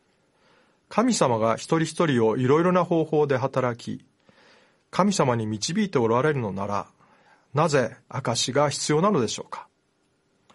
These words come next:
もう一つは、神様は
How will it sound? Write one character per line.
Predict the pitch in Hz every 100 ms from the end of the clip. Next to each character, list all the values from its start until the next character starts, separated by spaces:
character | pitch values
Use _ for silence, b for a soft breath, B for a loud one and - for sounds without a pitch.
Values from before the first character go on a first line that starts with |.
| b b b b b b b b b _ -
も | 185
う |
一 | 196 240
つ | -
は、 | 110 120 107 _ -
神 | 220 240
様 | 196 139 104
は | 113 113